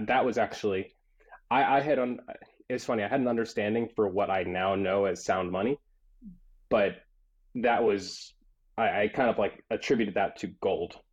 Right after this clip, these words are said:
So I had the same underlying logic in my brain, but it was just all, this all kind of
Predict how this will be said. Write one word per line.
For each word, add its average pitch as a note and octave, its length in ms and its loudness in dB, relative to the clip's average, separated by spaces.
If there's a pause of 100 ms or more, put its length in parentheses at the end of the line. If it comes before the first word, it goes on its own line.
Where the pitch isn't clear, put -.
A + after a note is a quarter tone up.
(280)
So A#2 240 4
I A2+ 480 4
had G2 240 -2 (460)
the G#2+ 160 -4
same B2 440 2
underlying G2+ 760 2
logic F#2+ 380 2
in G2+ 100 0
my F#2 180 0
brain, G#2 380 2
but G#2 120 2
it F#2 140 0
was F2+ 240 -2
just - 240 -4
all, F2 320 0
this - 180 -6
all E2+ 220 -2 (500)
kind G#2 140 4
of - 80 -4